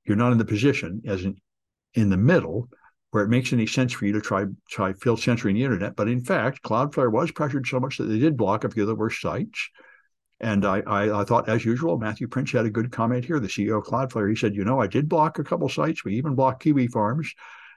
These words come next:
And I sure don't miss having to, you know,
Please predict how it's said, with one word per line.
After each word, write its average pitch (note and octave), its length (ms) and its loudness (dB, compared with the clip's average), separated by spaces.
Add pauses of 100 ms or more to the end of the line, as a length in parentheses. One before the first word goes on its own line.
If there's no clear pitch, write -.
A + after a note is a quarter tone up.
And A#2 180 2
I A2+ 140 2
sure F#3 240 4
don't D#3+ 260 4
miss D#3+ 340 0 (420)
having C3 320 2
to, A#2+ 340 0 (680)
you B2+ 80 4
know, B2 260 4